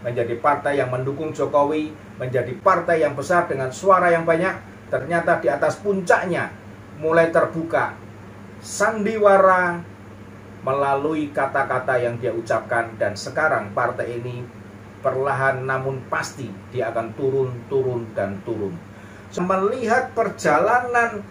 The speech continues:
survei elektabilitas Partai Nasdem sampai dengan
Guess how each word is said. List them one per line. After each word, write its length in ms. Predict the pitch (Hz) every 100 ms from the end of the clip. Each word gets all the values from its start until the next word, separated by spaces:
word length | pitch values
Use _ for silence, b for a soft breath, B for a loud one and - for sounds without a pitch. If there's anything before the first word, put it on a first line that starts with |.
| - - -
survei 560 | - 262 226 233 190
elektabilitas 960 | - 233 233 233 208 185 180 180 156 -
Partai 320 | 151 127 135
Nasdem 400 | 131 123 131 117 -
sampai 580 | - 214 214 202 196
dengan 240 | 175 151